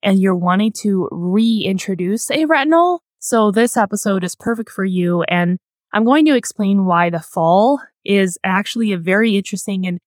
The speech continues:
great time to actually introduce a retinol, similar to the spring as well. But the fall is actually a perfect time to do this. So let's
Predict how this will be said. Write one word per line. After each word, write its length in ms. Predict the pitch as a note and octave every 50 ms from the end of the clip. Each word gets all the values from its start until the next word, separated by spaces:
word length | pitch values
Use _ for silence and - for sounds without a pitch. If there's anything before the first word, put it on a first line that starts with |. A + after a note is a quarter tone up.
| _ _ _ _ _ _ _ _ _ -
great 360 | G3+ G3+ A#3 E4 C#4+ - -
time 280 | - - A#3+ B3+ C4+ B3
to 100 | - A#3+
actually 320 | G3+ F#3+ - - G#3+ G3+ F#3+
introduce 520 | F#3 - G#3+ F3 G3 G3 G3 - - - - -
a 320 | F#3+ F3+ F3+ E3+ E3+ E3+
retinol, 500 | E3 E3+ F3 - - F3 F3 E3+ E3 F3 - _ _ _ _ _ _ _ _ _ -
similar 420 | - - E4 D#4+ E4+ F#4 F#4+ G4 -
to 140 | - D#4+
the 100 | D#4 D#4
spring 400 | - - - - C#4+ C#4+ C#4+ D4
as 160 | D4 B3+ G3+ G3+
well. 480 | F#3+ E3+ F#3+ F#3 G3 A3 C4 E4+ F#4+ _ _ _ _ _ _ _ _ _ _ _ - -
But 180 | G#3+ G3+ - _ -
the 80 | A3+ G#3+
fall 320 | - - D4 G4 A#4+ A#4+
is 100 | G#4 -
actually 360 | D4 C#4 - - - C4+ A3+
a 80 | - - _ _ _ - - -
perfect 360 | F#3+ F#3+ - - G3 F#3 -
time 360 | - - F#3 F3 E3+ E3+ E3+ -
to 180 | - - G#3+ G3
do 160 | F#3+ F3+ E3+
this. 300 | - - - G3 - - G#3+
So 420 | - - - G#3 F#3+ F#3 F3+ F#3+ _ -
let's 420 | G#3 G#3+ B3 C#4 - - - -